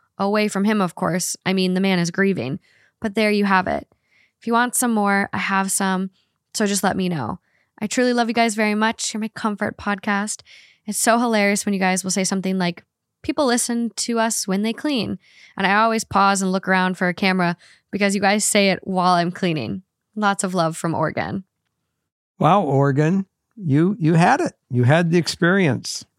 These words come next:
Speaker 1: Yeah. There's a little bit of additional, um,
Speaker 2: Go ahead.
Speaker 1: info too.
Speaker 2: Mm-hmm.
Speaker 1: I'm a Mexican American. Mexican heritage has a lot of ties to spirits and afterlife.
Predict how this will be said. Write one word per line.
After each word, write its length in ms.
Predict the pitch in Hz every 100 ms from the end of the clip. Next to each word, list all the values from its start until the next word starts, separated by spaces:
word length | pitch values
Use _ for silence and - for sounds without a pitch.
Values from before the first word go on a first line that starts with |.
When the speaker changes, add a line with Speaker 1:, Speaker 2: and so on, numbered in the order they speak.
| _
Speaker 1:
Yeah. 440 | 196 180 190 185 175 _ _ _ _ _ _ _ _ _ -
There's 220 | 220 226
a 80 | 233
little 260 | 214 214
bit 120 | 220
of 100 | 240
additional, 760 | 220 190 196 208 196 196 196 -
um, 640 | 180 175 147 131 156 202 208 _
Speaker 2:
Go 120 | - 131
ahead. 120 | 151
Speaker 1:
info 280 | 208 208 220
too. 420 | 220 190 190 247 -
Speaker 2:
Mm-hmm. 320 | 131 113 139 196
Speaker 1:
I'm 240 | 226 233
a 60 | 226
Mexican 460 | 220 214 254 269
American. 760 | 294 269 202 190 208 196 247 320 _ _ _
Mexican 400 | 226 220 - 233
heritage 460 | 214 196 202 196 196 - - _
has 160 | 233
a 60 | 220
lot 360 | 208 208 214 262
of 100 | 247
ties 360 | 214 196 190
to 120 | - 202
spirits 460 | - 190 180 180
and 100 | 180
afterlife. 680 | 180 180 185 180 175 202 254